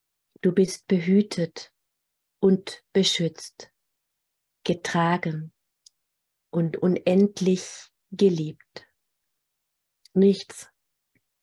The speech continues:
was auch immer dir in diesem Universum Angst machen könnte,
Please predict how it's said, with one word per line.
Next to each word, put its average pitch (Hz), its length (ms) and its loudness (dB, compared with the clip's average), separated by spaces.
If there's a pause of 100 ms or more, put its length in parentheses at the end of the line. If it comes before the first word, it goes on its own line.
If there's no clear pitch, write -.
(360)
was 180 240 0
auch 175 140 0
immer 196 300 4
dir 185 200 0
in 175 180 0
diesem 196 480 0
Universum 180 920 -4 (640)
Angst 196 400 -2
machen 170 340 -8
könnte, 156 560 -10